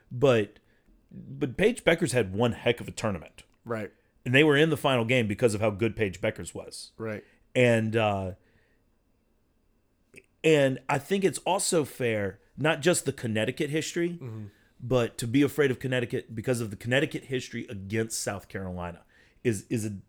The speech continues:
Speaker 1: is, it, it, it's a real thing.
Speaker 2: Right.
Speaker 1: It's not a real thing anymore
Speaker 2: No.
Speaker 1: because of this game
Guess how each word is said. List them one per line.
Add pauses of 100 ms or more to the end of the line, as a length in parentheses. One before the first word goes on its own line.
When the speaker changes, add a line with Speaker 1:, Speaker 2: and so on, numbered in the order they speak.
(160)
Speaker 1:
is, (140)
it,
it,
it's
a
real
thing. (220)
Speaker 2:
Right. (300)
Speaker 1:
It's
not
a
real
thing
anymore (220)
Speaker 2:
No.
Speaker 1:
because
of
this
game